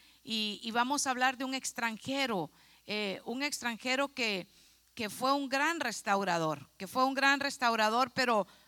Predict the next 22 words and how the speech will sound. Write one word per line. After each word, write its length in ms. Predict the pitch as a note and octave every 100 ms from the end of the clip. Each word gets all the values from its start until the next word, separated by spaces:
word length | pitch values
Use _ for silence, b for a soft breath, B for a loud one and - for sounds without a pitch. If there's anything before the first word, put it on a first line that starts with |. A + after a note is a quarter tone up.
| b
no 260 | G#3+ C#4+
por 180 | C#4+ D4
él, 400 | D#4+ D4+ F3 C3 -
no 200 | F#3+ B3
por 180 | C#4 C#4
él, 240 | C#4 G3 - B
sino 380 | B - A#3 B3+
por, 300 | - C#4+ A#3+ - b b
por 180 | B3 B3+
el 220 | A#3+ A3
amor 720 | G3+ G#3+ A3 A#3 C#4 D#4+ F4
que 160 | B3+ A#3 -
Dios 540 | F#3 G#3 C4 D4 D4
puso 420 | - - D#4 -
en 80 | C4+
su 140 | - B3
corazón 540 | A#3 G#3 G3+ B3 B3+
para 340 | - A#3+ G#3
restaurar 1080 | F#3+ G3 G#3+ - - G3+ G3 G3 G#3 A#3+ B3
a 80 | G#3
su 160 | -
pueblo. 480 | E3 D#3 C#3+ C#3+ C#3